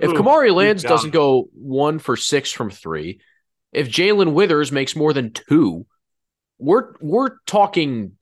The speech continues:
Speaker 1: very differently about this team and about this game. So the wide open shots are, are still a problem. And let's, let's get to the forward play, because this is going to be something we struggle with all year.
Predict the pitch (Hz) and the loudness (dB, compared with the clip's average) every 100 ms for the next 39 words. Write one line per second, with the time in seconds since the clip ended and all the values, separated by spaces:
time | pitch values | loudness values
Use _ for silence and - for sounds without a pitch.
0 | _ 101 85 85 143 190 120 95 95 98 | _ -20 -20 -4 0 0 0 -4 -6 -8
1 | 104 85 92 92 87 - - 117 107 95 | -10 -6 -6 -6 -6 -8 -6 -4 -4 -6
2 | - 101 95 - 82 - 82 - - _ | -8 -4 -4 -6 -10 -12 -14 -16 -20 _
3 | _ _ - - 160 139 117 - _ _ | _ _ -8 -2 0 2 -2 -6 _ _
4 | _ _ _ _ _ _ _ - 160 143 | _ _ _ _ _ _ _ -4 -2 2
5 | 185 208 214 196 190 160 - 120 110 98 | 2 2 2 2 0 -4 -2 -2 0 -2
6 | - - - 113 107 - 120 - - 113 | -4 -6 -6 -6 -6 -6 -6 -4 -2 -2
7 | 101 - 82 76 76 82 85 _ _ _ | -4 -6 -8 -6 -10 -18 -20 _ _ _
8 | - 151 156 147 143 127 - - - 160 | -6 -4 -2 -4 -6 -6 -8 -10 -10 -4
9 | 196 - 208 208 220 220 185 - 127 117 | -4 0 -2 0 -2 -2 -4 -2 0 2
10 | 113 101 110 101 95 98 98 110 123 113 | 0 -2 -4 -2 0 -2 -6 -6 -4 -4
11 | 110 - - 160 160 147 127 - 127 123 | -4 -10 -6 -4 -2 -4 -6 -4 -2 -2
12 | 120 107 - 113 113 104 104 - 120 113 | -2 -4 -4 -6 -6 -8 -8 -4 -4 -2
13 | 107 98 90 85 80 73 69 69 | -2 -4 -4 -6 -8 -10 -12 -14